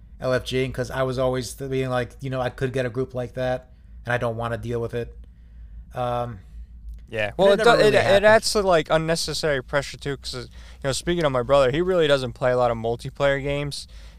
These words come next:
Speaker 2: He's more, um, unless he's playing with people he knows, but that's the same thing. Like, he just,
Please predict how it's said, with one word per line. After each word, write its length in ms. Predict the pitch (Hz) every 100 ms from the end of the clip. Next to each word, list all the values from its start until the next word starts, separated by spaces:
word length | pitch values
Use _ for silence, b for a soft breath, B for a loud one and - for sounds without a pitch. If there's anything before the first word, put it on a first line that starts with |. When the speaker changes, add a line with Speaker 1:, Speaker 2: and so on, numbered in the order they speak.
| -
Speaker 2:
He's 200 | 139 131
more, 460 | 135 131 127 123 120
um, 400 | 117 117 110 110 - - - - -
unless 260 | 156 156 147
he's 100 | 131
playing 280 | - 135 123
with 120 | 113 - -
people 260 | 135 127 117
he 100 | 113
knows, 320 | 123 120 113
but 140 | 120
that's 200 | 135 135
the 80 | 123
same 220 | - 123
thing. 160 | 127 117
Like, 180 | 110 110
he 180 | 151 143
just, 400 | 123 - -